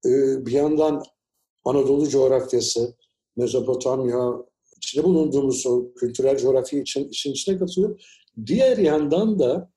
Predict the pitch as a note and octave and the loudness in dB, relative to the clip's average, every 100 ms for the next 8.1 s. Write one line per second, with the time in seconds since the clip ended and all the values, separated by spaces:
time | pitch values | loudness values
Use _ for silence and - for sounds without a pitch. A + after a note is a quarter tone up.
0 | A2 B2 D3+ F3 D#3+ D3 C3+ C3 C3+ - | -2 -2 0 2 2 0 -2 0 0 -2
1 | - A#2 B2+ B2+ - C3 C3 B2+ B2 B2+ | -4 0 0 -2 -6 -2 0 0 0 -2
2 | B2+ - A2+ C3 C3+ - - _ - E3 | -4 -6 -4 0 0 -2 -16 _ -6 -6
3 | F3 - _ _ - A#2+ D#3 C3+ - _ | -6 -14 _ _ -4 0 0 0 -6 _
4 | G#2+ G#2+ G#2+ G#2 G#2+ A#2 - - _ _ | -4 -2 -2 -4 -8 -10 -10 -20 _ _
5 | _ _ B2+ C3 A2 A2 C3+ F3+ F3+ _ | _ _ -4 -2 -2 -2 -2 -6 -6 _
6 | A#2 A#2+ A#2 - _ D3+ - - B2 A#2+ | -2 -2 -2 -8 _ -8 -6 -6 0 0
7 | A2+ E3+ F3+ _ _ _ B2 D3 E3 - | 2 -2 -4 _ _ _ 0 0 0 -4
8 | - | -16